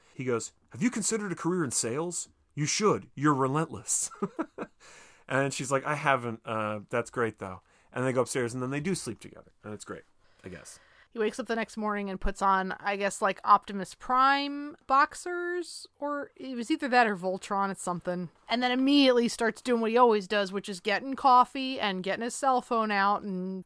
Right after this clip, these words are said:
Speaker 2: part of the stipulation was, "A month, you live with me, no work."
Speaker 1: Right, you can't work.
Speaker 2: Right.
Speaker 1: Which should be easy 'cause they don't have a job. Turns
Speaker 2: Yeah.
Speaker 1: out she has given his clothes away.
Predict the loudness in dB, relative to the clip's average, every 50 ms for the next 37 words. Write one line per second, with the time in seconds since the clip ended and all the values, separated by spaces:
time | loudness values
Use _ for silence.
0 | _ 4 8 8 8 8 8 4 -2 -2 -2 -4 -2 0 0 0 0 -2 -4 -4
1 | -2 -2 -2 -2 -2 -4 -10 -14 _ _ 0 4 6 6 8 8 6 6 6 4
2 | -2 -10 -16 _ -8 -2 2 4 4 4 4 0 -4 -2 -2 -2 -2 -2 -4 -8
3 | _ -6 0 4 8 10 10 10 8 6 4 4 4 2 0 -4 -12 -20 -20 -20
4 | _ _ _ _ 0 4 4 4 4 2 -4 -2 -2 -2 -2 -2 -6 -10 -10 -12
5 | _ -20 _ _ -2 2 2 2 2 0 -4 -12 _ _ _ _ -8 -4 0 0
6 | 0 2 2 0 0 0 -2 -4 -4 -4 -6 -6 -6 -8 -10 -12 -14 -14 -14 -14
7 | -16 -18 -20 -20 _ -6 -2 -2 0 2 2 2 2 0 0 0 0 0 0 -2
8 | -2 -2 -2 0 -2 -4 -4 -4 -2 -2 -2 -2 -2 -2 -2 -2 -2 -2 -4 -6
9 | -8